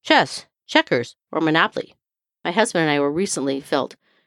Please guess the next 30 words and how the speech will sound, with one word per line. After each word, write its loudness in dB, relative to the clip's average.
great 2
that 0
we 2
were 2
able 2
to -2
scout 0
out 2
the -2
old 0
game 2
Stratego -2
from 0
when 4
we 4
were 2
kids. -2
It -6
was -8
kind 0
of -2
a -2
chess-like -2
game, 0
if -6
any 0
of -4
you -4
remember -2
it, -4